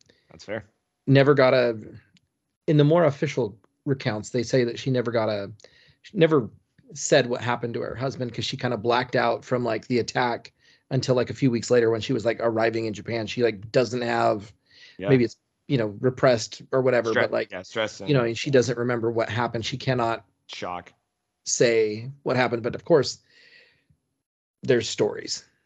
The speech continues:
Speaker 1: Yep.
Speaker 2: So.
Speaker 1: Yeah. So, well, ladies and gentlemen, uh, we have debating about our topic for next week. We are gonna record. We are gonna drop a video on Thursday,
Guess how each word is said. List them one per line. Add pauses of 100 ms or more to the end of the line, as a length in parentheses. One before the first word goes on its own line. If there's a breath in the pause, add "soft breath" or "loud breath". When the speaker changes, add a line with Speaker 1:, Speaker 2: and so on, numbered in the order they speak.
(220)
Speaker 1:
Yep. (680 soft breath)
Speaker 2:
So. (1300)
Speaker 1:
Yeah. (340)
So, (460 soft breath)
well,
ladies
and
gentlemen, (180)
uh,
we
have (920)
debating
about
our
topic
for
next
week.
We
are
gonna
record.
We
are
gonna
drop
a
video
on
Thursday,